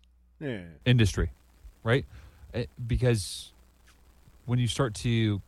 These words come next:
Speaker 2: condense all of this, it's inherently a, uh, health risk,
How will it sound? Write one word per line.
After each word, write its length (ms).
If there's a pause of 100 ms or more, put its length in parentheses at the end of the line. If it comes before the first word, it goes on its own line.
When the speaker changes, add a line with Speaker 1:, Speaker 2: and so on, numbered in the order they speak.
(120)
Speaker 2:
condense 400
all 200
of 100
this, 680
it's 480 (1000)
inherently 1080
a, 80
uh, 220 (100)
health 280
risk, 340